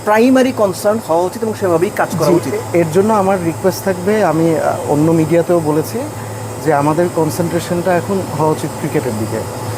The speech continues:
Speaker 2: So, মানে, আমি যেন ইন্টারভিউ দিয়ে আপনার এই, আহ, ক্রিকেট বোর্ড, ইলেকশন, পলিটিক্স,
Speaker 1: কথা
Speaker 2: এইগুলা,
Speaker 1: বলতে না হয়।
Speaker 2: এইগুলা নিয়ে কথা না বলে বরঞ্চ ক্রিকেট নিয়ে যেন কথা বলতে পারি, ডেভেলপমেন্ট নিয়ে কথা বলতে পারি।
Speaker 1: So, মাঠের ক্রিকেটটা ভালো করবে, এই এক্সপেকটেশনস আমরা রাখি।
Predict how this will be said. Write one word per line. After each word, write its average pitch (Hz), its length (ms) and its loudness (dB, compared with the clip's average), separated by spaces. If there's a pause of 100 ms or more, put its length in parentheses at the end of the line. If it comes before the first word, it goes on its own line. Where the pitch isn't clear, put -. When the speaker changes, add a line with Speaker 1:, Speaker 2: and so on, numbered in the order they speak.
(500)
Speaker 2:
So, 156 140 2 (100)
মানে, 147 160 4
আমি 156 160 4
যেন 180 160 2
ইন্টারভিউ 180 580 2
দিয়ে 170 160 2
আপনার 160 300 0
এই, 156 100 2
আহ, - 800 -4
ক্রিকেট 165 440 0
বোর্ড, 165 180 2
ইলেকশন, 160 640 0
পলিটিক্স, 156 540 -2
Speaker 1:
কথা 175 120 -4
Speaker 2:
এইগুলা, 180 280 4
Speaker 1:
বলতে 175 240 2
না 147 120 -2
হয়। 120 160 -4
Speaker 2:
এইগুলা 208 300 2
নিয়ে 214 220 0
কথা 208 260 0
না 202 180 2
বলে 226 240 2
বরঞ্চ 190 320 2
ক্রিকেট 208 360 -2
নিয়ে 208 140 2
যেন 156 180 2
কথা 131 200 0
বলতে 123 220 -2
পারি, 113 220 -6 (380)
ডেভেলপমেন্ট 196 500 2
নিয়ে 151 160 2
কথা 120 160 -4
বলতে 117 200 -4
পারি। - 200 -4 (1200)
Speaker 1:
So, 196 80 2
মাঠের 190 340 2
ক্রিকেটটা 240 360 0
ভালো 208 220 2
করবে, 240 340 2
এই 196 220 2
এক্সপেকটেশনস 214 720 0
আমরা 196 240 0
রাখি। 151 280 -2